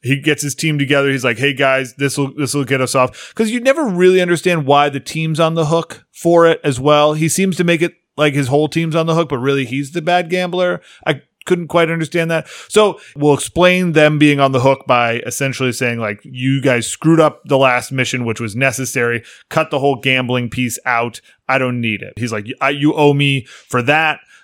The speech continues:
because it cost me a ton of money to set up and blah, blah, blah. You're on the hook. Go do this money plane thing." So they go on the plane. They get on the plane. And this is where it takes a little dip. Instead of this mo-, this money plane,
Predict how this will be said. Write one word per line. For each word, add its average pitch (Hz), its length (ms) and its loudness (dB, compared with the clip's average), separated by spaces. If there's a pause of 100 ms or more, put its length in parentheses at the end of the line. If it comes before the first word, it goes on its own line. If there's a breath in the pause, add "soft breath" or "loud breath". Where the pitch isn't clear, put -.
because 120 240 -2
it 113 80 -8
cost 123 260 0
me 123 60 -6
a 113 80 -4
ton 120 200 0
of 120 60 -2
money 131 200 0
to 117 100 -4
set 120 240 0
up 147 260 2
and 117 140 -6
blah, 117 160 0
blah, 113 140 -2
blah. 127 260 2
You're 120 200 -2
on 117 100 -2
the 117 100 -4
hook. 131 300 0 (320 soft breath)
Go 135 200 4
do 123 200 0
this 117 200 -4
money 113 240 0
plane 107 300 -6
thing." 107 240 -14
So 143 240 0
they 127 100 -4
go 160 120 2
on 156 140 2
the 143 80 -2
plane. 185 520 -2 (260 loud breath)
They 143 100 4
get 143 140 2
on 135 100 0
the 127 60 -4
plane. 110 340 -6 (100)
And 151 100 -4
this 160 100 -2
is 170 60 -10
where 175 180 6 (100)
it 160 140 -6
takes 160 200 -2
a 151 40 -2
little 151 140 2
dip. 143 260 0 (200 loud breath)
Instead 190 420 2
of 135 140 2
this 160 200 -4
mo-, 180 260 -2
this 160 200 -4
money 175 320 -2
plane, 117 560 -6